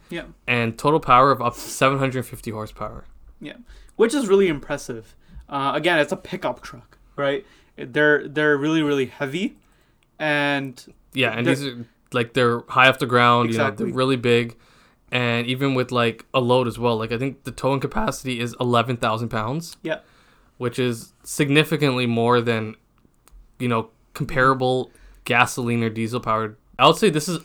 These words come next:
Speaker 2: it's probably up to par with, like, the Ram fifteen hundred, you
Speaker 1: Yeah.
Speaker 2: know, the Silverado.
Speaker 1: Yeah.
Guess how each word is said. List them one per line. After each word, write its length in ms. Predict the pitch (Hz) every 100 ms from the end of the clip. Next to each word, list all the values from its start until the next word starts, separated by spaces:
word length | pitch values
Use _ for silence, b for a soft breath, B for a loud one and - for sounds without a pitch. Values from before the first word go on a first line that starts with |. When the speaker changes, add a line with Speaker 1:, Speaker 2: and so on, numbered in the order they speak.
| 147
Speaker 2:
it's 220 | 151 -
probably 240 | 185 185
up 140 | 143 -
to 60 |
par 260 | - 127 123
with, 160 | 123 123
like, 340 | 117 113 - b b b b _
the 500 | 127 113 110 107 107 - _
Ram 380 | 120 123 123 123
fifteen 300 | 131 - 120
hundred, 460 | 127 123 123 123 117
you 60 |
Speaker 1:
Yeah. 60 | 113
Speaker 2:
know, 60 | 110
the 60 |
Silverado. 800 | - 131 123 120 113 117 117 117
Speaker 1:
Yeah. 60 | 110